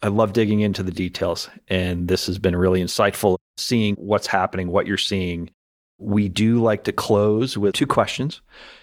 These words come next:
The first one is, what is the one industry book or other resource you most often recommend to people?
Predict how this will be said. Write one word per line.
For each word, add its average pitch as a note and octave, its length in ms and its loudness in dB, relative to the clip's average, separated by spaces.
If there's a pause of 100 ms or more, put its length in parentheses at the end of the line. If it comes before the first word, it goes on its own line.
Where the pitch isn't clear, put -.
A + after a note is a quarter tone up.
(180)
The G#2+ 80 -2
first B2 300 2
one A#2 180 4
is, G2+ 220 2
what A2 220 2
is C3+ 120 -2
the G#2+ 120 2
one F#2+ 280 2
industry F#2+ 380 -2
book F2+ 320 -2
or G2 200 2
other D#3+ 220 2
resource A2 640 0
you F#2 160 -2
most F2+ 380 -2
often F#2 520 0
recommend E2+ 600 0
to - 100 -4
people? - 420 -4